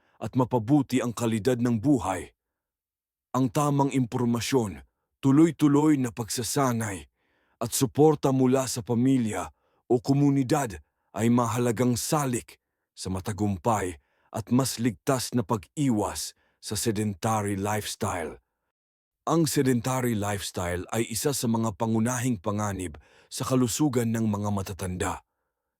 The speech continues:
ngunit ito rin ay kabilang sa mga pinakatinatantiang mababago. Sa pamamagitan ng simpleng pagbabago sa pang-araw-araw na gawi tulad ng regular na pagtayo,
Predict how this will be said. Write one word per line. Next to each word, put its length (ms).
ngunit 400
ito 240
rin 400
ay 80
kabilang 640
sa 160
mga 320
pinakatinatantiang 1300
mababago. 800
Sa 160
pamamagitan 880
ng 80
simpleng 640
pagbabago 720
sa 160
pang-araw-araw 1040
na 160
gawi 400
tulad 400
ng 240
regular 560
na 160
pagtayo, 640